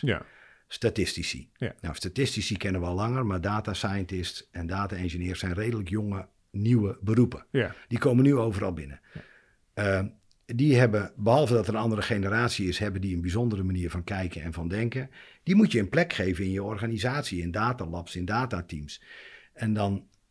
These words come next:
Speaker 2: heb je behalve het slag mensen wat erbij hoort, moet je ook nog realiseren dat het werk wat ze doen heel erg lijkt op toegepast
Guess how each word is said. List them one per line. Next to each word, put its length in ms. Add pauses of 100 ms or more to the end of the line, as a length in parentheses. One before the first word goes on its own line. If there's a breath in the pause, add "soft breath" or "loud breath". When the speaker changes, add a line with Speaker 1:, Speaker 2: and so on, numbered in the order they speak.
(220)
Speaker 2:
heb 180
je 80
behalve 560
het 140
slag 320
mensen 300
wat 120
erbij 240
hoort, 120
moet 140
je 80
ook 80
nog 180
realiseren 640
dat 120
het 120
werk 260
wat 160
ze 100
doen 300
heel 320
erg 180
lijkt 340
op 240
toegepast 640